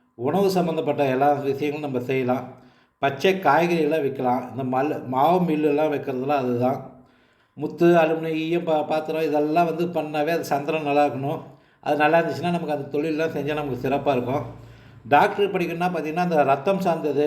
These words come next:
லேப் சார்ந்த விஷயத்தெல்லாம் நம்ம படிச்சோம்னா அது நமக்கு முன்னேற்றம் கொடுக்கும். அப்புறம் உடம்புல இருக்கிற ஹார்மோன் சார்ந்த படிப்பெல்லாம் படிக்கலாம், அதுக்கெல்லாம் நமக்கு சப்போர்ட் பண்ணும். அப்போ இந்த சைக்காலஜி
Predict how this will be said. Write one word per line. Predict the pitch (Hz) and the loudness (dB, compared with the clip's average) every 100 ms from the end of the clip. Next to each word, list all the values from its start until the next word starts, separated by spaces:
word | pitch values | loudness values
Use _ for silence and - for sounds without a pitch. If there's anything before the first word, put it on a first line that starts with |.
| 151 | 2
லேப் | 131 147 175 | 4 4 2
சார்ந்த | 175 160 156 | 0 -2 0
விஷயத்தெல்லாம் | 143 143 139 139 151 | -2 -2 -4 -4 -4
நம்ம | 139 135 | -6 -6
படிச்சோம்னா | 131 127 143 147 | -6 -4 -2 0
அது | 143 135 | 2 2
நமக்கு | 120 113 | 0 -2
முன்னேற்றம் | 117 127 143 131 107 | -2 0 0 -2 -6
கொடுக்கும். | 101 117 123 - - - _ _ - | -6 -6 -6 -10 -20 -20 _ _ -8
அப்புறம் | 135 147 147 | 0 4 4
உடம்புல | 139 190 180 | 4 2 2
இருக்கிற | 170 143 | 2 2
ஹார்மோன் | 131 165 185 185 175 | 4 4 2 0 0
சார்ந்த | 160 156 147 | -2 -2 -4
படிப்பெல்லாம் | 147 147 147 147 151 | -2 -4 -2 -4 -2
படிக்கலாம், | 143 135 127 139 - | -2 -2 0 0 0
அதுக்கெல்லாம் | 131 135 156 160 | 0 0 0 0
நமக்கு | 139 120 | -2 -2
சப்போர்ட் | 127 143 151 127 | -2 -2 -2 -2
பண்ணும். | 120 120 - - - _ _ _ | -2 -2 -6 -16 -20 _ _ _
அப்போ | _ 139 | _ -4
இந்த | 139 127 | -2 2
சைக்காலஜி | 151 180 196 190 175 | 2 4 4 4 2